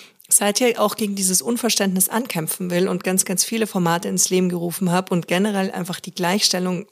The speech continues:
der Geschlechter, weil wie du es auch gesagt hast, so, du bist die, die bei euch in der Familie, der alles geschmissen hat und die starke Frau,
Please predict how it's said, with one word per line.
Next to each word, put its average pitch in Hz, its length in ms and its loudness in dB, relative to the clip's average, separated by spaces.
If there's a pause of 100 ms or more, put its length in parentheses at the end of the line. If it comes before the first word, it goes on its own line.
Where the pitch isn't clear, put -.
(140)
der 180 140 0
Geschlechter, 196 580 0
weil 175 160 2
wie 185 80 -4
du 185 80 -6
es 175 100 2
auch 196 140 0
gesagt - 280 -2
hast, - 160 2
so, 196 180 6 (320)
du 196 100 0
bist 180 220 2
die, 202 140 4
die 190 120 4
bei 185 140 2
euch 180 160 2
in 180 80 -2
der 170 100 2
Familie, 175 400 2
der 170 160 -2
alles 165 240 2
geschmissen 226 460 2
hat 196 120 2
und 175 160 -4
die 175 60 0
starke 180 380 0
Frau, 190 340 -2